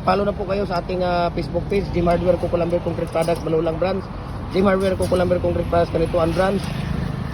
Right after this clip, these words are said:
Ang ating, ah, Triple N F Kukulamber, ating personal account, Felix Tan Pagikan Junior, ang ating YouTube channel, Jim Hardware Kukulamber Concrete Products po. Saka sa ating Instagram, Felix underscore Pagikan two thousand, para updated po kayo sa ating mga video.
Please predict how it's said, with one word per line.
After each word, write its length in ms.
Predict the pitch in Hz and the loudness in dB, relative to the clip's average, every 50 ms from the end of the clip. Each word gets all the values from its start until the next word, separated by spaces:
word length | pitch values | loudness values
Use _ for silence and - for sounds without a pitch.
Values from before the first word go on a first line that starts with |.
| - - - - - - - - | -6 -6 -8 -8 -8 -6 0 0
Ang 100 | 160 180 185 190 | 2 2 2 0
ating, 180 | - - 190 185 185 | 0 0 2 2 4
ah, 240 | 180 180 175 170 165 | 4 4 4 4 2
Triple 400 | 170 190 185 196 - 202 190 185 | 2 2 0 0 0 -2 -2 0
N 140 | 185 180 190 | 0 0 0
F 160 | 185 180 175 | -2 -2 -2
Kukulamber, 640 | - 185 175 180 180 175 175 180 170 185 196 202 202 185 - - - 151 | -2 -2 0 2 4 4 4 4 4 2 2 2 2 -2 -4 -6 -6 -4
ating 260 | 147 160 - 175 175 | -4 -4 -2 -2 0
personal 380 | 160 170 170 - 180 180 180 175 | 0 0 0 0 2 0 2 0
account, 400 | 170 - 165 175 180 190 196 - | 0 0 2 2 2 2 0 -2
Felix 240 | - 165 175 170 - | -4 -4 -4 -2 -2
Tan 160 | - 175 175 | -2 -2 0
Pagikan 400 | - 170 165 170 - 185 170 160 | 0 -2 -2 0 0 0 0 2
Junior, 240 | 170 170 170 175 170 | 0 2 2 2 2
ang 160 | 165 160 160 | 2 0 -2
ating 160 | - - 170 | -2 0 2
YouTube 320 | 170 170 - - 170 - | 2 2 2 0 -2 0
channel, 320 | - 160 165 170 165 165 170 165 - - - - - - - | 2 2 4 4 4 4 2 0 0 -2 -4 -4 -6 -6 -2
Jim 160 | - 190 185 | 0 0 2
Hardware 340 | 175 170 170 165 175 175 165 | 4 2 2 2 2 0 2
Kukulamber 480 | - 170 170 165 160 160 160 160 160 160 - | 0 0 -2 0 0 0 0 0 -2 0 -2
Concrete 240 | 156 151 165 156 | -4 -4 -4 -4
Products 340 | - - 151 151 151 151 - - | -2 -4 -2 -2 -4 -4 -4 -4
po. 160 | - 151 131 - - - - - - - | -4 -4 -4 -6 -8 -10 -10 -10 -10 -4
Saka 160 | - 156 156 | -2 0 0
sa 160 | 156 143 156 | 2 2 2
ating 160 | 156 - 165 160 | 0 0 -2 -2
Instagram, 480 | 151 143 - 160 147 - 156 143 135 | -2 0 0 0 2 2 2 2 2
Felix 240 | 147 156 165 160 147 | 0 2 0 0 0
underscore 400 | 170 156 156 156 139 - 165 151 | -2 0 0 -2 0 0 0 0
Pagikan 400 | 151 151 147 147 139 151 147 139 | 0 -2 -4 -2 -2 -2 -2 -2
two 80 | - - | -4 -4
thousand, 320 | - 143 139 143 139 131 | -2 -2 -2 -2 -2 -2
para 160 | 135 143 139 | -2 -2 -2
updated 320 | - - 160 160 - 165 156 | -2 0 -2 -2 -2 -2 -4
po 160 | - 151 147 | -2 -2 0
kayo 160 | 151 156 147 | 0 0 2
sa 80 | 160 143 | 0 -2
ating 160 | 135 - 147 | -2 -2 -2
mga 160 | 143 143 143 | -2 -2 -2
video. 320 | 139 143 139 131 143 131 | -2 -2 -2 -2 -2 -2